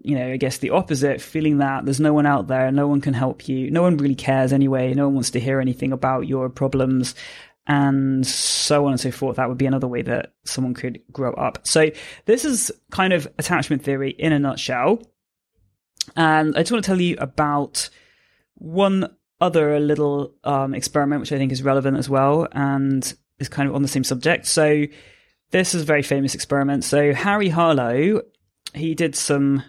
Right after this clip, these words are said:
well, probably infamous, <laughs> um, experiment, um, on, in, in terms of maternal deprivation and social isolation. And he used baby rhesus monkeys for this. So this was during the nineteen fifties and nineteen sixties. I doubt very much he'd get permission to do this experiment now.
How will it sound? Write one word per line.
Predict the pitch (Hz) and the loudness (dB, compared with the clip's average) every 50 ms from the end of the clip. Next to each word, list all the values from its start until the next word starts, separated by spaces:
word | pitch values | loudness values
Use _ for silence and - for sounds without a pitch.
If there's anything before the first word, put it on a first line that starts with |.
| _ - | _ -14
well, | - 127 | -12 -8
probably | - 185 170 147 | -4 -2 -2 -2
infamous, | - 143 147 139 - 139 127 131 147 - - 160 - - - - - - | 0 -2 -4 -4 -4 -4 -4 -2 0 0 0 -2 -4 -10 -12 -14 -12 -12
<laughs> | - - - 165 - | -12 -12 -14 -12 -4
um, | - 135 131 131 | -2 0 0 0
experiment, | - - - - 147 143 143 156 180 196 - - - - - | -2 -4 -2 0 2 2 2 2 2 0 0 -4 -6 -4 0
um, | 160 160 156 156 156 147 | 2 4 4 4 2 2
on, | - 165 165 165 160 - - _ _ | 4 4 4 4 2 0 -6 _ _
in, | - 156 156 - - | -2 -2 0 0 0
in | 160 156 | 0 2
terms | 170 165 156 147 | 2 2 2 2
of | 143 143 | 2 2
maternal | 156 143 - 170 156 156 156 151 | 0 0 2 2 2 2 2 2
deprivation | 135 156 135 - - 143 127 143 143 143 135 - - 120 110 117 - - 123 123 - _ _ _ _ - | 0 0 -2 -2 -2 -4 -2 0 0 0 0 0 -2 -4 -4 -6 -8 -10 -12 -14 -16 _ _ _ _ 0
and | 151 156 165 165 165 151 | 2 4 4 4 2 2
social | - - - 151 147 143 - 151 - | 0 0 2 2 2 0 0 -2 -2
isolation. | 131 127 - 139 139 139 135 135 - 131 | -2 -2 0 0 0 0 0 0 -2 -2
And | 127 127 | -2 -2
he | 147 | -2
used | 160 170 185 180 175 - - - - - - - - - _ - | -2 -2 -2 -2 -2 -4 -6 -8 -14 -20 -20 -20 -20 -10 _ 0
baby | 165 170 170 165 160 160 151 | 2 2 2 2 0 0 0
rhesus | 135 151 160 139 - - 139 - | 2 2 0 0 0 -2 -2 -2
monkeys | 139 131 123 - - 127 117 - | -2 -4 -4 -4 -6 -8 -8 -8
for | - 117 | -8 -8
this. | 110 - 117 - | -6 -6 -4 0
So | 127 | 0
this | 139 139 - | 0 0 0
was | 175 - | -2 -2
during | - 165 156 | 0 0 2
the | 147 143 | 4 4
nineteen | 143 143 135 - 135 | 4 2 2 0 -2
fifties | - - 135 135 - - 131 123 | -2 -2 -2 -2 0 -2 0 0
and | 127 131 | 2 2
nineteen | 131 127 - 127 120 | 2 0 0 -2 -2
sixties. | - - 131 - - - 120 117 120 | 0 -2 -2 -2 -4 -6 -6 -4 -4
I | 123 | -4
doubt | 127 - 139 139 143 | 0 0 0 2 2
very | 147 135 | 2 2
much | 131 131 131 127 - | 2 0 0 -2 -2
he'd | 135 123 | -4 -2
get | 135 - - | -4 -4 -4
permission | - 135 131 120 - 120 | -2 -2 0 0 0 -2
to | - - | -2 0
do | 135 | -2
this | 123 120 - | 0 0 -2
experiment | - - - 135 131 127 123 113 - | -4 -4 -2 -2 0 0 -2 -2 -2
now. | 131 120 113 | -4 -4 -4